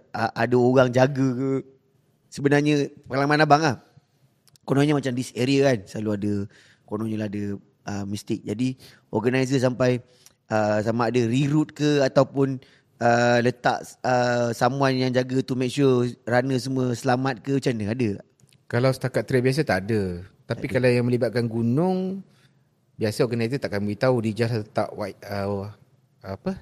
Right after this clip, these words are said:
Speaker 2: C S I tape tu je. Tape yang merah, merah
Speaker 1: Ya.
Speaker 2: putih tu kan, supaya kita tak masuk the other side lah.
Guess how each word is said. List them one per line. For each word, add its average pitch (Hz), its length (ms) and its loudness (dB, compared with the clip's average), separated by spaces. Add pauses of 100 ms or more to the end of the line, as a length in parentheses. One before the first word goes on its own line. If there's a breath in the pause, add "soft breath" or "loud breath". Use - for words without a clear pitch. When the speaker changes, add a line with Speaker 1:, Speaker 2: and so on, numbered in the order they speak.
Speaker 2:
C - 160 -4
S 131 80 -4
I 123 80 -2
tape 123 320 -6
tu 123 80 -6
je. 107 400 -2
Tape - 240 -6
yang 110 80 -4
merah, 110 460 -2
merah 107 180 -6
Speaker 1:
Ya. 110 80 -2
Speaker 2:
putih 120 160 -4
tu 117 160 -6
kan, 104 160 -4
supaya 117 320 -4
kita 120 160 -6
tak 95 160 -6
masuk 110 240 -6
the 82 80 -10
other 101 160 -2
side 98 320 -8
lah. 85 160 -14